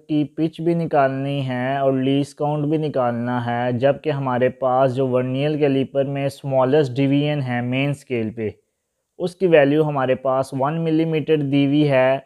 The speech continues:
और टोटल जो डिवीजन्स हैं vernier स्केल पे वो हमारे पास ट्वेंटी हैं। तो आपने क्या निकालना है, इसकी पिच भी निकालनी है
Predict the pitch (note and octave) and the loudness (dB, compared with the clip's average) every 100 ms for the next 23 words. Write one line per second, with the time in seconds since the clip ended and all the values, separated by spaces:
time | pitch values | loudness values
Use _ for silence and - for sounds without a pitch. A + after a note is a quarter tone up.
0 | - D#3 D3+ F3+ E3 F#3 F#3 F3+ D#3 D#3 | -4 -4 2 2 4 4 4 2 2 2
1 | D#3+ E3+ E3 D3 D3 D3 C#3+ C#3 C#3 C#3+ | 0 -2 -2 -4 -4 -4 -2 -2 0 0
2 | D#3+ D#3 - D3 C#3+ B2+ C#3 C#3 C3+ C#3 | 0 0 2 6 6 4 2 2 2 -2
3 | C3+ A#2+ A#2+ - B2 B2 - - C3 A#2+ | -4 -2 -4 -2 -4 -4 -6 -8 -6 -6
4 | A2 D3 C#3 B2+ B2+ C3+ - - - _ | -6 -6 -4 -4 -6 -8 -12 -20 -20 _
5 | D3+ D3 C#3+ D3 C3+ D3 D3 D3+ C#3+ C#3 | 2 4 4 2 -2 -2 -2 -2 -2 -4
6 | C3 C3 C3 C3 B2+ B2 B2+ C3 - C#3 | -4 -6 -6 -6 -4 -6 -6 -10 -10 -6
7 | D#3 F3 E3 E3+ E3 D#3+ D3+ D3 D3 D3+ | -4 -4 -4 -4 -2 0 0 0 -4 -4
8 | C#3+ C3+ C#3 | -4 -4 -6